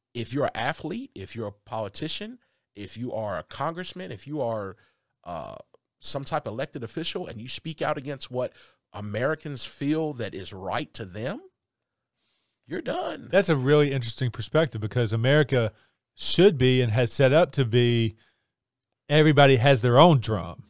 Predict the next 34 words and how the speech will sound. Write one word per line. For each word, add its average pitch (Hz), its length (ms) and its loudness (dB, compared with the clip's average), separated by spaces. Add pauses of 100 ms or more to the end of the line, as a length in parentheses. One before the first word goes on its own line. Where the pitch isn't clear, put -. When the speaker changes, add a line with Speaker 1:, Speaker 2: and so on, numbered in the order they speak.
(140)
Speaker 1:
Right. 131 360 0 (640)
But 135 80 -2
Speaker 2:
Not, 156 180 6
Speaker 1:
it's 147 140 0
Speaker 2:
not 156 260 6
Speaker 1:
not, 151 120 -2
it's, 180 180 2 (220)
it's 151 200 -2
definitely 160 380 2
not 151 180 -2
like 160 220 0
that. - 280 -12
And, 139 240 -4
and, 160 160 -2
and 151 200 -6
case 190 280 -4
in 135 100 -12
point, - 440 -16 (1200)
I 131 120 2
got 165 220 2
into 151 240 -2
a 143 40 2
little 156 220 -4
bit 147 160 -6
of 135 100 -6
a 131 60 -8
disagreement 135 600 -8
with 117 180 -10
a 107 60 -12
friend 139 280 -8
of 135 80 -12
mine 98 560 -10 (640)
over 113 640 -6 (880)
what 127 520 -4